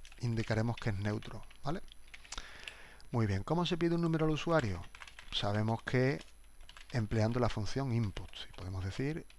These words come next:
introduce un número, ¿vale? Si os dais cuenta, no se está resaltando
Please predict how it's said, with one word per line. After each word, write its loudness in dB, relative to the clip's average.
introduce -4
un -4
número, -6
¿vale? -6
Si -2
os 2
dais 8
cuenta, 4
no 4
se 2
está 6
resaltando 8